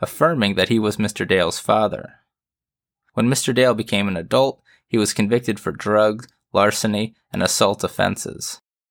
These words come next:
And although he had lived in the U S for thirty-six years since the age of two, D H S sought to remove him to Jamaica in twenty seventeen. Now, if all of this had happened today, Mister Dale would be a U S citizen.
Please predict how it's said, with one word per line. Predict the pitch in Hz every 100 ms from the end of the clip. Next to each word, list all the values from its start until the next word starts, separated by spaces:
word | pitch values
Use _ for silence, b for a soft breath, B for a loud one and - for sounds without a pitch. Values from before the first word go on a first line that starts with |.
| _
And | 123
although | 107 104 120 143
he | 147
had | 117 120
lived | 120 113
in |
the | 104
U | 110 117
S | 113
for | - 110
thirty-six | - 113 110 - 107 -
years | 113 143 113 98
since | - 104 -
the | -
age | 110 107
of | - -
two, | 151 151 175 _ _ b b
D | 123 127
H | 123
S | 117
sought | - 120 117
to | -
remove | 101 107 127 123
him | 120 107
to | -
Jamaica | 95 104 113 113 - - - b b
in | -
twenty | - 110 104
seventeen. | - 104 104 - - - - _ _ _ _ _ _ _ _ _ _
Now, | 139 131 131
if | 143
all | 180 196
of | 185
this | 147
had | 151 123
happened | 131 123 113
today, | 107 85 113 117 - - _ b -
Mister | 147 -
Dale | 123 117 117
would | 107 101
be | 98
a |
U | 95 92
S | 80 -
citizen. | 160 190 - - -